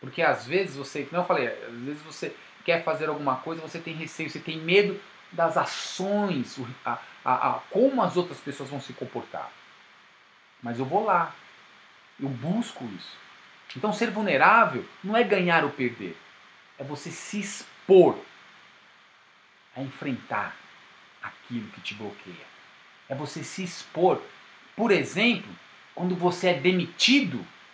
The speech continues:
e você precisa chegar em casa e falar pra sua esposa. Chega e fala. Quantos têm medo,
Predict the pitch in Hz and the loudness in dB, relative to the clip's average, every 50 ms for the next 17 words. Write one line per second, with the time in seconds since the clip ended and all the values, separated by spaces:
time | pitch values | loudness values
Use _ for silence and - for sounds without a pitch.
0 | - - - - - - - - - _ - 143 156 - - 175 170 - - 180 | -20 -20 -20 -20 -20 -20 -20 -20 -20 _ -10 -8 -6 -2 -2 -2 -4 -2 -2 -2
1 | 170 - 170 147 151 147 139 139 - 156 170 170 175 180 - 190 180 175 175 - | -2 0 0 2 2 2 0 2 4 4 4 4 2 0 2 4 4 4 4 4
2 | - 185 - - 214 202 - - - - 214 208 208 202 - - - - - - | 0 -2 -4 -4 -8 -8 -8 -8 -6 -2 0 0 0 0 -2 -8 -12 -14 -18 -20
3 | - - - - - - - - - - - - - _ _ - - - - 262 | -20 -20 -20 -20 -20 -20 -20 -20 -20 -20 -20 -20 -20 _ _ 0 2 4 4 4
4 | 294 330 - 262 - - - 254 240 - - - 226 240 285 302 269 180 - - | 4 4 4 4 2 2 0 -2 -4 -2 2 2 4 4 4 4 4 2 0 -2
5 | - - - - - - - - - - - - - - - _ _ _ _ _ | -6 -14 -20 -20 -20 -20 -20 -20 -20 -20 -20 -20 -20 -20 -20 _ _ _ _ _
6 | _ _ _ _ - 285 330 359 - - 240 - - - 247 220 202 190 190 214 | _ _ _ _ 8 10 10 10 10 6 2 -2 2 2 4 4 4 4 6 6
7 | 247 269 208 180 143 127 - | 6 6 4 2 0 -4 -6